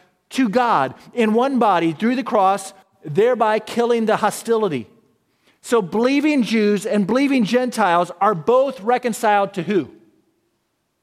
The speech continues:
To God. In one body through the cross. That word reconcile, by the way, that's a really strong word in the text. It doesn't just mean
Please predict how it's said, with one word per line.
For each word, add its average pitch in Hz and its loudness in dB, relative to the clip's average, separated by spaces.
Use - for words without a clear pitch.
To 202 -2
God. 247 0
In 240 0
one 262 0
body 277 0
through 254 -2
the 294 -2
cross. - -4
That 240 0
word 254 0
reconcile, 180 0
by 143 0
the 139 -4
way, 139 -2
that's 151 -4
a 147 -6
really 175 -2
strong 147 -4
word 147 -2
in 127 -6
the 117 -6
text. - -10
It 160 -8
doesn't 185 -2
just 202 -6
mean 190 -4